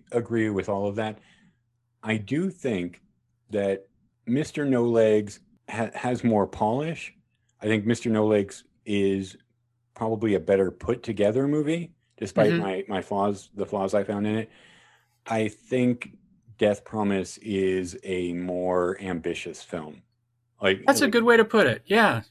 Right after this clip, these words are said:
Speaker 1: they,
Speaker 2: yeah.
Speaker 1: they tried different things, and just the, like I said, the variety of kills. There's, there is m-,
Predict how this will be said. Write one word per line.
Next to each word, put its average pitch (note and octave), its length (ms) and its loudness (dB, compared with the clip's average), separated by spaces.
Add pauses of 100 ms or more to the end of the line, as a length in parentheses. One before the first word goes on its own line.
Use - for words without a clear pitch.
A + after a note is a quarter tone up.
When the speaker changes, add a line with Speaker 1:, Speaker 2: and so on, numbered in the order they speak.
Speaker 1:
they, A2 100 0
Speaker 2:
yeah. C3 200 2 (140)
Speaker 1:
they G#2+ 120 -2
tried G#2+ 680 0
different G#2+ 320 -4
things, G2+ 300 0
and A#2+ 180 -2
just D3 180 -6
the, C3+ 140 2
like A#2 220 2
I A2+ 40 2
said, A2 180 -4
the A2 80 -2
variety G2 480 0
of E2+ 140 -2
kills. G2+ 480 -2
There's, F2+ 340 -4 (760)
there G2+ 280 2
is G2 320 2 (520)
m-, A2 180 -4